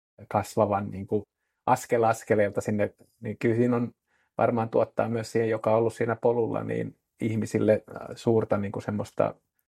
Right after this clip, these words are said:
motivaatiota ja hyvää olon tunnetta, että hei, että tosi hienoa, että toikin Matias Siltanen tuosta on niin kuin noussut meidän polulta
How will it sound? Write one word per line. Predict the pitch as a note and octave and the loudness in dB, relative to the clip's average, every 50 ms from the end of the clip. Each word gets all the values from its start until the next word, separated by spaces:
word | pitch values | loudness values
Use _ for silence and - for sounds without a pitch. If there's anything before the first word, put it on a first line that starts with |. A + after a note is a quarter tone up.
| _ _ _ | _ _ _
motivaatiota | - A#2 C3+ C3+ - C3+ A#2+ G#2+ G2+ F#2+ F2+ - G2+ G2+ - A2 | -2 0 0 2 2 2 2 2 2 0 0 -4 -4 -2 -2 0
ja | G#2+ G2+ | 0 0
hyvää | G2+ A#2+ A#2 A#2 A2+ G#2+ | 0 2 2 2 4 4
olon | G#2+ A2 A2+ A#2 A#2 | 4 2 0 0 2
tunnetta, | C3 B2 A#2 A2 G#2 - - - G2 | 2 2 2 0 -2 -4 -6 -10 -10
että | G2+ - - | -8 -4 -2
hei, | A2+ A2+ A2 G#2+ | -2 -2 -2 -6
että | G#2+ - - A2 A2 - _ _ _ _ _ _ | -10 -10 -8 -8 -8 -10 _ _ _ _ _ _
tosi | - A#2 G#2 - G#2+ | -2 0 0 0 0
hienoa, | G#2+ A2+ A2 G#2+ G#2 G2+ | 2 2 2 2 0 -4
että | G2+ - - | -6 -4 0
toikin | - G#2+ G#2 G2 - A2+ A2 G2+ | 0 0 0 0 -4 -8 -6 -4
Matias | A2 G#2+ G#2 - A2 G#2 - - | -2 -2 -2 0 -2 -2 -2 0
Siltanen | - B2+ B2 A#2+ A2+ A2 G#2+ G#2 G2+ | 0 0 2 2 0 0 -2 -2 -4
tuosta | - G2+ - - A2+ | -4 -6 -2 -2 -2
on | G#2 A2 A2+ | 0 0 0
niin | G#2+ G#2+ | -2 0
kuin | A2 A#2 A#2 A#2 _ _ _ _ _ _ _ _ - | 0 0 0 0 _ _ _ _ _ _ _ _ -2
noussut | - B2 B2 B2 A#2+ - - A#2 | 2 2 2 2 2 0 0 2
meidän | A#2 A#2 A2+ A2+ A#2 A2+ A2 | 4 4 4 4 4 2 2
polulta | A#2 B2+ B2+ C3 C3 B2 A#2+ - A2 | 2 2 2 2 2 0 2 0 0